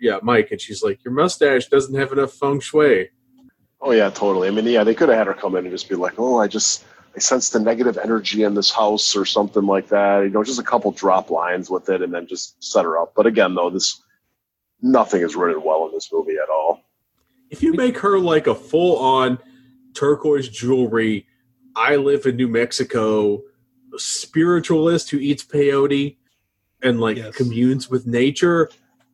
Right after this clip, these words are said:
Speaker 1: and have her fight the cult, have her, like, do white magic against the cult's black magic. And this is a thing. This is a thing that that movie needed, and it did not have.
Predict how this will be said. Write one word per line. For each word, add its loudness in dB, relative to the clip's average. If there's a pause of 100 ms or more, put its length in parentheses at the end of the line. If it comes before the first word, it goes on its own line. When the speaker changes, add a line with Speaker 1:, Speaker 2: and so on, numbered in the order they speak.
(300)
Speaker 1:
and 0
have -2
her 0
fight 0 (360)
the -2
cult, -2 (320)
have 0
her, 2
like, 0 (120)
do 0
white -2
magic 0
against -2
the 0
cult's -6
black -4
magic. -2 (360)
And -2
this 0
is 0
a 2
thing. -2 (280)
This 0
is -2
a 2
thing 0
that 0
that 0
movie 2
needed, 0
and 2
it -4
did -2
not -2
have. -4